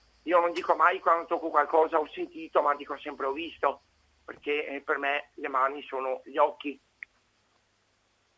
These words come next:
E poi man mano che si nasce, man mano che si va avanti con l'età, man mano che si va avanti con la vita,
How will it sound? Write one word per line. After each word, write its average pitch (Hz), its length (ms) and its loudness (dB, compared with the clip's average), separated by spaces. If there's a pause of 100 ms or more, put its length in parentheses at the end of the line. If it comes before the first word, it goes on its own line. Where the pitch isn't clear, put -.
(180)
E 196 120 -2
poi 185 720 0
man 165 160 4
mano 185 220 4
che 190 200 -10
si 185 100 -6
nasce, 170 440 6
man 156 140 0
mano 165 240 4
che 156 100 -12
si - 100 -6
va 170 80 8
avanti 160 420 4
con 160 180 -4
l'età, 151 420 6
man 151 140 -2
mano 156 200 -2
che 156 160 -14
si - 60 -6
va 147 80 2
avanti 147 420 2
con 160 140 2
la 175 80 4
vita, 160 580 2